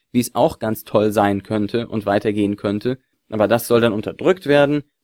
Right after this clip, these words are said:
und das eigene durchgedrückt werden. Ne? Das sind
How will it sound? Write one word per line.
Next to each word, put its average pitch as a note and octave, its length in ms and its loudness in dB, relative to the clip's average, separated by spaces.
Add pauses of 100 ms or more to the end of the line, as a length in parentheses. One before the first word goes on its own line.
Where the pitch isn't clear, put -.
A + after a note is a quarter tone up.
(140)
und A2+ 360 -6
das G2 120 -8
eigene A2 280 -2
durchgedrückt - 880 -6
werden. - 420 -14
Ne? F#3+ 180 -6
Das C#3+ 180 -2
sind D#3+ 180 -4